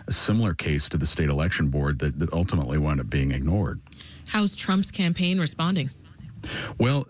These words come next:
Speaker 1: I mean, there are developments this morning. I mean, this is a fast-moving, uh, story here. I mean, w-, uh, there has already been an, an appeal filed this morning, uh, to Judge Porter's ruling.
Speaker 2: Oh, really?
Speaker 1: And, yeah, and, and in it, uh, you know, we're,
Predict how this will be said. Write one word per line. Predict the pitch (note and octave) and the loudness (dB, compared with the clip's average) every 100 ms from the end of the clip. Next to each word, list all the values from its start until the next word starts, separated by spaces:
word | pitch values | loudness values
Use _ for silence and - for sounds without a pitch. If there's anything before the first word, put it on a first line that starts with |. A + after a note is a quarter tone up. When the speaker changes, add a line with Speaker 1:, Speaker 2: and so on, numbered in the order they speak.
| - - | -4 0
Speaker 1:
I | |
mean, | A2 | 2
there | A#2 C3+ | 4 2
are | D3 | 2
developments | G#2+ A#2 C3+ F#2 F2 | 2 2 2 0 0
this | - - | -2 0
morning. | G2 G#2+ D2+ | 2 2 2
I | |
mean, | D#2+ | 0
this | G2 | 0
is | G#2 | 0
a | G2 | -2
fast-moving, | - G2 F#2+ F#2+ F#2+ F#2 F#2 F2+ D2+ - | 0 0 2 0 0 2 2 0 -2 -4
uh, | E2+ D#2+ D#2 C#2+ | 0 2 0 -2
story | - - F#2 G#2+ G2 | -6 -2 2 2 2
here. | C2 C#2 | 0 0
I | D2+ | 2
mean, | D#2+ D#2+ D2+ | 2 0 -2
w-, | E2+ - | -4 -2
uh, | E2 D2 C#2 | 0 2 0
there | F2 E2+ | 2 2
has | F2+ | 2
already | F2+ A2 | 2 2
been | G#2+ G2 | 2 2
an, | E2+ D#2+ | 0 0
an | - D#2+ | 0 0
appeal | D2 - G2+ | 0 0 0
filed | G#2+ - D#2 D2+ D#2 D2 - - - - | 0 0 2 2 0 -4 -14 -16 -16 -4
this | - - | -2 2
morning, | F2+ G#2+ F2 D2+ - | 2 4 2 0 -2
uh, | D2+ C#2+ C2 | 0 0 -2
to | - D#2+ | -2 0
Judge | C#2 D#2 C#2+ - | 2 0 0 0
Porter's | D#2 D2 C#2+ | 0 2 2
ruling. | D2 D2 D2+ F#2 - - - - | 2 2 2 0 -2 -16 -12 -2
Speaker 2:
Oh, | F#3 | 2
really? | D#3 E2 | 4 4
Speaker 1:
And, | E2 E2 - - - - - - | 2 0 -4 -12 -14 -6 -6 0
yeah, | F#2+ E2+ | 2 2
and, | F2 F2+ | 2 2
and | G2+ G2 F2 | 2 2 2
in | A#2 A2+ | 2 2
it, | G#2+ - - | 0 -4 -2
uh, | F2+ F2 E2 D2+ | 2 4 2 0
you | - F2 | 2 2
know, | F2 | 4
we're, | E2+ E2 | 2 2